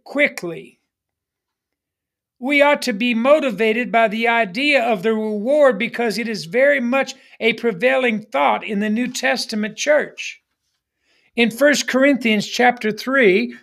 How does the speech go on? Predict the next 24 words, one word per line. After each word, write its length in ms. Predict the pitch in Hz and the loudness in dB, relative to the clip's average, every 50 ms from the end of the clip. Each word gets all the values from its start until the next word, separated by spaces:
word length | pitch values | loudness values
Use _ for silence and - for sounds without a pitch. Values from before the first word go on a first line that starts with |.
| _ _ | _ _
First 380 | - 254 277 277 - - - | 4 4 4 4 2 -2 -4
Corinthians 1000 | - - 240 226 220 240 269 285 226 - - 196 170 170 160 175 202 226 226 226 - _ _ _ _ | -2 -2 -2 2 4 4 4 4 2 0 -2 0 0 0 0 0 0 -2 -2 -4 -8 _ _ _ _
chapter 480 | - - 247 254 247 247 - 208 214 | 0 2 2 4 2 0 -2 -4 -4
three, 500 | 202 208 - - 254 262 247 214 202 214 | -4 -6 -8 -4 0 2 4 4 4 2
verse 320 | 208 175 175 190 196 196 - | 0 0 0 0 0 -2 -4
ten 560 | - - 247 254 226 208 202 220 214 - - _ _ _ _ _ _ | -4 0 2 2 4 4 2 2 -2 -4 -10 _ _ _ _ _ _
through 180 | - 226 233 214 | -4 -4 -2 -2
fifteen. 760 | - - 240 240 240 240 - - 262 254 202 165 160 160 165 - | -2 0 0 0 0 -2 -2 0 2 2 2 0 -2 -6 -10 -10
I'm 100 | - 165 | -10 -8
gonna 160 | 175 190 190 202 | -6 -4 -6 -4
give 220 | 180 226 233 208 | -4 -2 -2 0
you 120 | 220 220 | 2 2
a 40 | 214 | 2
minute 380 | 208 214 240 233 202 - 160 156 | 4 4 4 4 2 0 -4 -8
to 100 | - 190 | -8 -2
get 260 | 196 240 240 240 - | 0 0 0 2 0
there. 320 | - 170 165 156 - - - _ _ _ _ | 0 -2 0 -2 -6 -12 -16 _ _ _ _
First 320 | - 240 254 247 - - | 2 2 2 2 0 -2
Corinthians 640 | - - 247 247 262 262 240 240 - 190 185 196 190 | 0 0 2 4 4 4 2 2 0 -2 -2 -2 -4
chapter 460 | - - - 226 220 214 214 - 202 196 | -6 -4 0 0 0 0 0 -4 -6 -6
three, 540 | - - 247 254 254 220 208 214 214 214 - _ _ _ _ - | -4 -6 -4 0 2 2 2 2 0 -4 -10 _ _ _ _ -2
verse 400 | 156 202 226 226 214 - - 196 - _ _ _ | 4 4 4 6 4 0 -4 -8 -16 _ _ _
ten 680 | - - 247 262 254 233 196 185 196 226 240 240 - - _ _ | -8 -2 0 2 2 4 2 2 2 0 -2 -4 -8 -16 _ _
through 160 | - 196 196 | 0 0 0